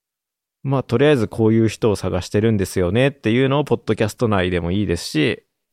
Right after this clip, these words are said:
そういうエスエヌエスで発信してくっていうアクションを起こすってのが大事なんじゃねえかなっていう風に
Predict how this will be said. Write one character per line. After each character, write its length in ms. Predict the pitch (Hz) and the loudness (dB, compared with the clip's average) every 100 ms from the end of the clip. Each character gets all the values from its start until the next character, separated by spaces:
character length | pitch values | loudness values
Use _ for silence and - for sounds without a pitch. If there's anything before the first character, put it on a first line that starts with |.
| - | -8
そ 160 | 110 | -2
う 40 | 92 | 0
い 100 | 85 | -2
う 100 | 80 | -4
エ 80 | 98 | -4
ス 120 | - | 0
エ 80 | 98 | 0
ヌ 100 | 90 | 0
エ 60 | 90 | -2
ス 140 | - | -4
で 60 | 82 | -8
発 240 | - 87 | -6 -8
信 140 | - 85 | -6 -6
し 60 | |
て 120 | - | -6
く 120 | 95 127 | -2 -2
っ 40 | |
て 260 | - - 95 | -4 -4 -2
い 240 | 87 76 | -2 -4
う 120 | - - _ - | -8 -14 _ -8
ア 100 | - | -8
ク 80 | - | -2
シ 100 | 117 | 0
ョ 40 | |
ン 40 | |
を 40 | 113 | 0
起 60 | |
こ 60 | 156 | -2
す 100 | - | -6
っ 40 | |
て 100 | - | -2
の 80 | 95 | -2
が 100 | 82 | -2
大 160 | 85 90 | -4 -4
事 100 | 110 | -2
な 80 | 92 | -4
ん 60 | |
じ 60 | 85 | -4
ゃ 40 | |
ね 120 | 85 | -4
え 40 | 85 | -4
か 120 | 73 | -6
な 160 | 76 67 | -8 -10
っ 80 | |
て 140 | - 87 | -10 -6
い 80 | 85 | -6
う 40 | |
風 180 | 101 92 | -4 -6
に 180 | 85 | -8